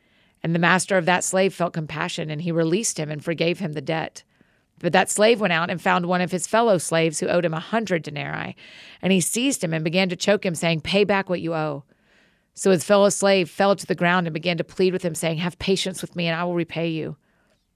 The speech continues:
But he was unwilling, and went and threw him in prison until he would pay back what was owed. So when his fellow slaves saw what had happened, they were deeply grieved and came and reported to their master all that had happened.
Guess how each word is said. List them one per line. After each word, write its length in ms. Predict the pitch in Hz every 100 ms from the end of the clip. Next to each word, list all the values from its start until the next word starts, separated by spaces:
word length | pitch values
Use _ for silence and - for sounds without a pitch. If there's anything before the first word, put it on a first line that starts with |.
| -
But 80 | 156
he 160 | 165 190
was 120 | 170
unwilling, 540 | 156 156 170 160 147 - _ _ - - -
and 180 | 180
went 220 | 196 196 -
and 120 | 156
threw 260 | 202 214
him 160 | 196 180
in 120 | 170
prison 320 | 175 180 170
until 280 | 165 151 170
he 100 | 165
would 140 | 165 156
pay 180 | 170
back 220 | 160 160 165
what 120 | -
was 140 | 147
owed. 320 | 147 143 139 _ _ _ _ _ _ _ _ -
So 160 | 208
when 120 | 208
his 140 | 208 -
fellow 300 | 214 220 226
slaves 420 | - 208 190 147
saw 240 | - 196
what 140 | 190 185
had 120 | 170
happened, 400 | 202 180 175 143
they 160 | 175 170
were 100 | 160
deeply 380 | 175 208 240
grieved 500 | 160 156 165 170 151
and 180 | - 170
came 300 | 196 202 190
and 120 | 180
reported 460 | 170 156 196 202 170
to 80 | 160
their 160 | 170 160
master 400 | 170 170 - 175
all 240 | 156 170
that 140 | 175 151
had 120 | 147
happened. 480 | 147 156 147 143